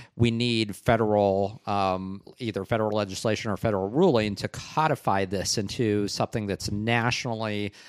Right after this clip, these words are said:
a right that everybody, all Americans can enjoy." Um, you know, we were, uh, state by state,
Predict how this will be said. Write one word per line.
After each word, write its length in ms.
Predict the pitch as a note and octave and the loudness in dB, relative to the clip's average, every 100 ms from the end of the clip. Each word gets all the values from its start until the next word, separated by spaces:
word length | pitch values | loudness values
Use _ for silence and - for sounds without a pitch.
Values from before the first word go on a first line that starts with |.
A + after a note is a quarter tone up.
| - - | -12 -2
a 100 | G#2+ | 0
right 580 | G#2 A2+ G#2+ G#2 - - A2+ | 4 2 2 -2 -6 -14 -2
that 200 | G#2 - | -2 0
everybody, 720 | G#2+ G#2+ G#2+ G#2+ G2+ G2 G2+ | -2 0 0 0 0 -2 -4
all 220 | - G#2+ A2 | -2 0 2
Americans 500 | G2 F#2 F2+ G#2 F2 | 0 -2 -4 -8 -6
can 160 | G2 | -4
enjoy." 540 | E2+ E2+ G2 E2 - - - - - - | -4 -4 -4 -4 -6 -8 -10 -20 -14 -2
Um, 420 | G#2 G2 G2 G2+ | 2 2 0 -4
you 140 | C#3 A#2+ | -2 -2
know, 100 | G2 | 2
we 200 | B2+ B2+ | 2 4
were, 380 | C3 B2+ B2+ - | 6 6 6 4
uh, 160 | A2+ | 2
state 280 | - C3 A#2+ | 2 2 2
by 140 | A#2 | 2
state, 600 | A2 - A2 A2 G#2+ - | 0 2 4 4 2 -2